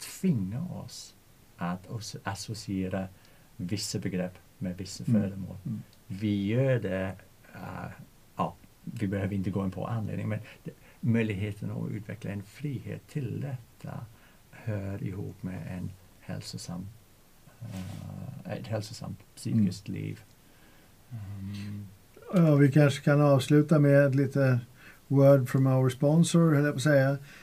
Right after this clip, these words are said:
Speaker 2: Och om man nu innan man börjar kursen vill
Speaker 1: Mm.
Speaker 2: bläddra lite i boken så finns den på Robygge.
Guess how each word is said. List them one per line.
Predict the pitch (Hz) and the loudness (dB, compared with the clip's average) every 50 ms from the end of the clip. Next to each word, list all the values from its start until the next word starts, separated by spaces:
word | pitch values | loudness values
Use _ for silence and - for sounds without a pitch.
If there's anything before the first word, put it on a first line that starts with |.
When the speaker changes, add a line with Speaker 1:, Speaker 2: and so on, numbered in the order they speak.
| - - _ | -20 -14 _
Speaker 2:
Och | - 160 160 165 - - | 0 2 2 2 4 6
om | 170 170 185 180 185 | 10 12 12 12 12
man | 185 185 165 | 12 12 12
nu | 147 139 135 147 - | 10 8 6 6 6
innan | 160 139 131 143 165 175 160 | 6 6 6 8 8 8 8
man | 156 151 143 | 8 8 6
börjar | 143 139 135 135 131 | 6 6 6 6 6
kursen | - - 180 180 175 - - 147 131 123 123 127 135 | 6 8 8 8 8 6 4 4 6 6 4 4 6
vill | 139 139 | 6 8
Speaker 1:
Mm. | 127 131 127 127 | 8 8 8 8
Speaker 2:
bläddra | 147 143 135 123 127 156 | 10 10 10 10 8 8
lite | 165 160 151 135 - 139 | 8 8 8 8 6 6
i | 131 | 6
boken | 127 151 175 180 175 - 165 139 117 | 8 8 8 6 6 4 2 2 2
så | 120 135 | 2 4
finns | 110 147 160 180 175 175 | 8 10 10 10 10 8
den | - 165 131 | 6 4 4
på | 127 131 | 6 6
Robygge. | 127 123 113 117 147 156 143 - - - | 6 6 6 6 4 4 4 2 -2 -6